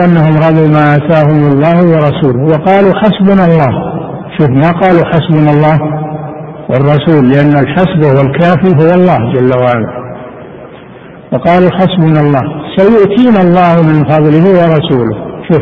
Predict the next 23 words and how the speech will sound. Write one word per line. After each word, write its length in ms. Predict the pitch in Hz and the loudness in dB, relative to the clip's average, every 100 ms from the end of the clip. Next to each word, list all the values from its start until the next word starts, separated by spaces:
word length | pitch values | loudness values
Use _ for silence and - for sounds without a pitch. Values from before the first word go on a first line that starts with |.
| - | 0
جمعوا 360 | 185 170 143 139 147 | 0 2 2 0 0
بين 140 | 160 | 2
الله 240 | 147 160 151 | 2 0 0
والرسول 520 | 143 131 123 180 185 | 0 -2 -2 0 2
في 60 | 160 160 | 2 2
الإيتاء، 460 | 156 143 151 151 147 151 - - - - - 160 | 2 0 0 -2 -2 -8 -10 -12 -14 -16 -8 -2
وهو 200 | 127 139 | 0 2
الإعطاء 560 | 160 143 120 135 135 131 - | 2 0 -2 -2 -2 -2 -4
من 140 | 147 151 143 | 0 2 2
المال. 520 | 143 139 143 143 - 143 - - - - 143 143 - - - - - - - - 214 | 2 2 0 -2 -6 -8 -8 -10 -14 -14 -16 -18 -20 -20 -20 -20 -20 -20 -18 -2 0
"إنا 280 | 220 220 214 | 2 2 2
إلى 300 | 202 202 196 | 2 2 2
الله 400 | 180 170 190 190 175 165 156 | 2 2 4 4 2 2 2
راغبون"، 720 | 175 175 202 214 190 156 160 147 - - | 2 2 2 2 2 2 2 0 0 2
ما 120 | 202 220 | 2 0
قالوا: 380 | 214 202 180 190 | 0 2 2 2
"إنا 240 | 190 165 156 | 2 2 2
إلى 220 | 170 151 | 2 2
الله 300 | 147 156 156 151 | 2 2 2 2
والرسول 560 | 147 139 135 - 135 135 135 - - - - - | 2 0 -2 0 0 0 -2 -6 -8 -10 -10 -2
راغبون"، 640 | 135 127 123 120 131 226 - | 0 2 2 0 0 -2 0
لأن 300 | 160 175 165 | 0 2 2
الرغب 440 | 143 160 180 196 | 0 0 0 0